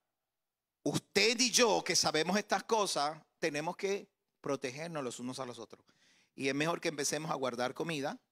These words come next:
no entrar en pánico, guarde comida y medite en Adonai, porque lo que está a mi alrededor no me va a cambiar quién soy. Voy a ser una buena persona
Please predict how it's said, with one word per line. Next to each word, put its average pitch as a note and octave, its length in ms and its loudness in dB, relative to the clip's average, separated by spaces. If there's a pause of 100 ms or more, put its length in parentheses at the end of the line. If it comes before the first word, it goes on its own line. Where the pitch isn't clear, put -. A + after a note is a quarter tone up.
(680)
no D3+ 240 -4
entrar F3 300 0
en F#3 100 -2
pánico, F3 540 0
guarde C3+ 400 -2
comida G#3+ 640 2 (240)
y D3 140 -2
medite C#3 400 -2
en D#3 80 -2
Adonai, D#3+ 680 2 (220)
porque D3+ 280 -2
lo C#3 100 0
que C#3+ 80 -6
está C#3 160 -4
a C#3 40 2
mi D3+ 120 -2
alrededor E3 720 2 (240)
no D3+ 240 0
me E3 120 2
va E3 100 2
a D#3 60 -4
cambiar D3+ 540 0
quién D3 240 -6
soy. D3 600 2
Voy C#3 200 -2
a D#3+ 100 0
ser E3 220 0
una D#3+ 140 -2
buena D3+ 320 -2
persona C#3 640 -2